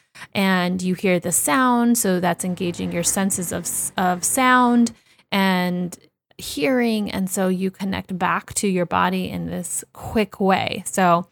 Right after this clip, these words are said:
I always like to be like, "Adi, nope, mm-mm, not today. Nope, nope, nope. Come back, come into your body. Let's breathe.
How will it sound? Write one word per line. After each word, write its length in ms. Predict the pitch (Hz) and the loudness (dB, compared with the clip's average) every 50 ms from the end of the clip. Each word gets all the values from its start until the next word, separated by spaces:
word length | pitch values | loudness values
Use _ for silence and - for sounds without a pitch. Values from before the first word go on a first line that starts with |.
| _ _ _ _ _ _ _ _ | _ _ _ _ _ _ _ _
I 100 | - - | 0 2
always 200 | 208 208 208 190 | 4 4 4 4
like 160 | 202 196 190 | 2 0 0
to 60 | - 196 | 0 0
be 80 | 196 | 0
like, 180 | 190 185 180 - | 0 0 0 -2
"Adi, 360 | 196 190 247 262 285 285 - - | -2 0 0 0 0 0 -2 -2
nope, 260 | 208 220 233 233 - _ - | -2 -2 0 -2 -4 _ -6
mm-mm, 560 | 214 214 - - 233 247 254 254 262 247 240 - | -6 -4 -2 -2 0 0 2 0 0 -2 -4 -2
not 260 | 190 190 190 - - | 0 0 0 0 -2
today. 460 | - 247 254 277 285 269 277 277 - - | -2 0 2 2 2 2 0 -2 -4 -4
Nope, 520 | 202 196 185 185 190 214 262 320 - - - | -2 -2 0 2 2 2 0 -2 -4 -8 -4
nope, 280 | - 226 233 254 247 - | -2 0 0 0 0 0
nope. 260 | 240 240 214 202 - - | -2 -2 -2 -4 -6 -8
Come 240 | - - 190 202 226 | -4 -2 0 2 4
back, 400 | 247 226 214 233 - - - _ - | 4 4 2 0 -2 -8 -16 _ -10
come 220 | - 214 175 175 | -6 -4 -2 0
into 260 | 185 190 226 - - | 0 -2 -2 -2 -2
your 80 | 311 311 | -2 2
body. 420 | 320 302 262 262 262 269 277 285 | 4 4 6 6 4 2 0 -2
Let's 280 | 254 190 190 196 196 - | 0 0 0 0 0 -4
breathe. 560 | 185 - 233 240 233 226 220 214 214 233 240 | -2 2 4 4 6 6 4 4 2 2 0